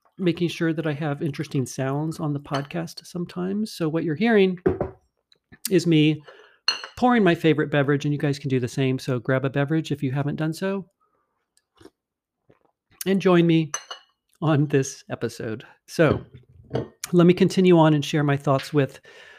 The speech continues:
what's going on with Michael. So again, that's not his real name. So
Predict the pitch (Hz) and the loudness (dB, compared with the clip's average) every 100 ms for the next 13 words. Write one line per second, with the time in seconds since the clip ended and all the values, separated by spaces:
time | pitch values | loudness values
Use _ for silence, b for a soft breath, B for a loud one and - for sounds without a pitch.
0 | B _ 139 - 147 135 135 123 - 117 | B _ -4 4 4 6 4 0 -4 -6
1 | 117 98 120 143 _ _ 139 117 131 120 | -6 -10 -12 -14 _ _ -6 -6 -4 -6
2 | 110 127 143 - 151 117 143 143 123 120 | -6 -8 -8 -4 -6 -6 -6 -4 -4 -6
3 | 113 143 165 131 | -8 0 2 2